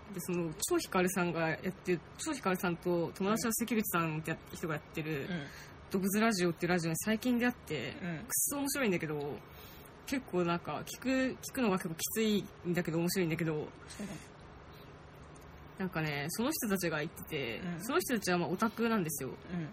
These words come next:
Speaker 1: で、なんか、超ヒカルさんは普通に美女なんですけど、
Speaker 2: うん。
Speaker 1: オタクで、なんか自分のことをブスだと思ってるんですよ。
Speaker 2: は。
Speaker 1: で、なんかそういうね、なんか、で、なんかそんな感じのラジオで、
Speaker 2: うん。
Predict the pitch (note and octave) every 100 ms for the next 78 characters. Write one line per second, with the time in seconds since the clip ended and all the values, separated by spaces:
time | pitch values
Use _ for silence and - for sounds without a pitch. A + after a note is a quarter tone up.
0 | - F#3 F3 F3+ D3+ - - E4+ - F#3+
1 | F#3 E3+ - A#3+ A#3 G#3 G3+ D#3 D#3+ D#3
2 | D#3+ D3+ D#3 D3 - F#3 D#3+ - - F#3+
3 | F3+ G3+ G3+ G3+ G3+ G3 F#3+ F#3 F3 E3
4 | G3 A#3 B3 A#3 F#3 F#3 E3 D3+ D#3 D#3
5 | - D#3 D#3 D#3 A#2+ - - - G3 -
6 | A3+ D4 D4+ D4 F#3+ F#3 - B3+ C4 C#4
7 | C#4 C#4+ C4+ G#3 D#3 D3+ C#3 - - -
8 | - - - - - - - - F#3+ F#3
9 | F3+ - G#3+ A#3+ B3+ C4 A#3+ A#3+ B3 B3+
10 | B3 A#3+ A#3+ A#3+ F3+ E3 E3 D#3 C#3 -
11 | D#3+